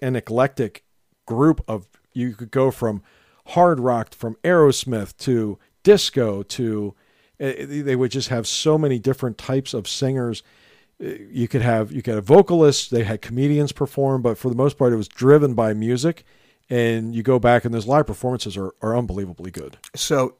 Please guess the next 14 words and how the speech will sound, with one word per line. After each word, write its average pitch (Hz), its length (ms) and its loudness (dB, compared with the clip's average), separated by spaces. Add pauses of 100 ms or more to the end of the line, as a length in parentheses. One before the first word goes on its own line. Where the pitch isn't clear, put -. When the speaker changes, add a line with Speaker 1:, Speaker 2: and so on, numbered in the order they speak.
Speaker 2:
you, 123 240 -4
you, 117 260 -8
you 113 80 -10
say 143 300 0
that 110 320 -8
just - 300 -6
within 120 300 -8
the 110 100 -8
last 113 580 -10 (300)
week, 110 440 -14 (440)
I 117 120 -10
was 110 340 -12 (180)
on 110 180 -10
YouTube, 110 440 -8